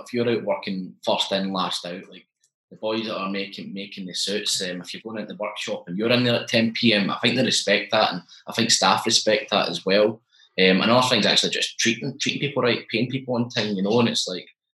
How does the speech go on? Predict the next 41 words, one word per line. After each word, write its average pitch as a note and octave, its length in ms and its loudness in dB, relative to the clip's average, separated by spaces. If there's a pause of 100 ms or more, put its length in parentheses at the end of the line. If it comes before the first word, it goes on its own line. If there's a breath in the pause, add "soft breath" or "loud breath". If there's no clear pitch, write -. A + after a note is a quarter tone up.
(120)
you've, G2 160 -10
you've G#2 140 -6
got F#2 160 2
a G#2 40 4
lot A#2+ 240 4
going - 120 2
on G2+ 360 6 (200)
in, F#2+ 420 -2
in F#2 80 -6
the F#2 140 -6
back, F#2+ 220 0 (100)
the - 120 -20
back, G2+ 240 2 (320)
the F2 60 -16
back F#2+ 320 -2
offices G2 420 -4
and F#2+ 100 -6
all F#2 100 -4
that E2+ 160 -2
at F#2+ 60 -8
workplaces G2+ 560 -6
where F2+ 140 -8 (240)
staff - 320 2
aren't G#2 140 2
actually - 300 -2
been F2 120 -10
taken E2+ 260 -4
care F#2+ 280 -4
of. G#2 140 -4 (400)
And F2 60 -4
it's - 100 -4
not A#2 160 0
just G#2+ 160 -2
buying F#2+ 220 4
my F#2 160 -2
pizza G#2 280 -2
on F#2+ 60 -6
a F2+ 80 -6
Thursday G2 420 -2
after F#2 300 -2
you've, F2 260 -6